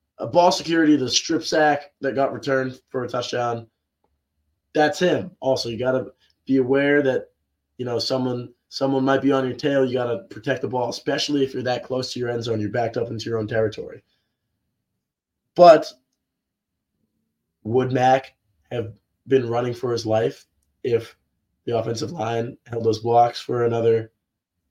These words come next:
quarter second, half second? Probably not. Would he have thrown the pick six? Probably. But you gotta take, you gotta take everything into cons-, into consideration, I think.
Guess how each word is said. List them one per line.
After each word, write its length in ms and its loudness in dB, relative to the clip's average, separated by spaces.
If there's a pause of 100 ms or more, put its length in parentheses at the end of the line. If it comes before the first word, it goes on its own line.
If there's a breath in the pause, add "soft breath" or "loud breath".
(120)
quarter 320 0
second, 560 -2
half 260 0
second? 480 -2 (600)
Probably 360 2
not. 340 -2 (1400)
Would 260 6
he 160 6
have 160 4
thrown 320 2
the 80 0
pick 180 -2
six? 460 -4 (1040)
Probably. 720 2 (540)
But 400 0 (1080)
you 140 0
gotta 240 4
take, 460 2 (160)
you 80 -4
gotta 180 4
take 280 0
everything 420 2
into 160 -2
cons-, 380 -16
into 220 -4
consideration, 640 -2
I 40 -4
think. 340 -6